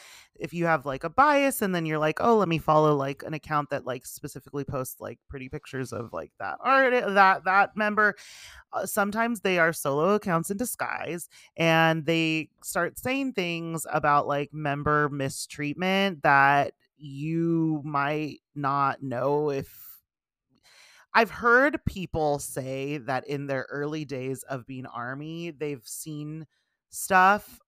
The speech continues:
and been like, "Oh, is that true? Like, is that member, like, did they get less support? Da, da, da, da." Just be careful who you follow. Know that the, all, you know, O T seven, all the members are supported and strong, and, like, every, you know,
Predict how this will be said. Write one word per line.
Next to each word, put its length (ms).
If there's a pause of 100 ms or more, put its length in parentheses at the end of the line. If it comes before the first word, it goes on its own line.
(120)
and 220
been 180
like, 260
"Oh, 340
is 140
that 220
true? 360
Like, 320
is 240
that 260
member, 480
like, 280
did 200
they 140
get 200
less 240
support? 480
Da, 120
da, 80
da, 60
da." 180 (800)
Just 260
be 80
careful 360
who 60
you 160
follow. 720
Know 320
that 320
the, 80
all, 540
you 100
know, 180
O 140
T 180
seven, 580
all 380
the 100
members 840
are 280 (300)
supported 600
and 180
strong, 520
and, 200
like, 240 (160)
every, 280 (100)
you 100
know, 200